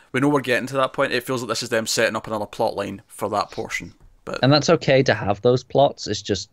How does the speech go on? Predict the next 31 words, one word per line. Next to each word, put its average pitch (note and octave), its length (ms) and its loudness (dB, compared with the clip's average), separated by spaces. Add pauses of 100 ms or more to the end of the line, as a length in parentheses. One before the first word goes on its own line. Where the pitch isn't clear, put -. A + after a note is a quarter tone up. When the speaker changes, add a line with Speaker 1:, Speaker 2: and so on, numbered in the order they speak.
(140)
Speaker 2:
why G2 160 4
not F#2 180 2
wait G#2 160 4
another F#2+ 220 0
couple - 240 -2
of - 40 -16 (320)
episodes F2+ 640 0
and F2 160 0
then F#2 240 2 (100)
set E2+ 220 2
it D2+ 80 2
up E2 180 0
after A2 300 -4
the G2 60 -6
mystery? F2+ 340 -6
There's G2 140 -4
no A#2+ 80 2
reason A2 320 2
Speaker 1:
Well - 160 2
Speaker 2:
for - 100 -2
it E2+ 60 0
to F2+ 60 -6
be F#2+ 100 -6
set F2 160 0
up - 100 -8
before F#2 640 4
this E2+ 240 -4
resolves, E2 480 -2
I E2 60 -4
don't D2+ 200 -8
think. D2 200 -12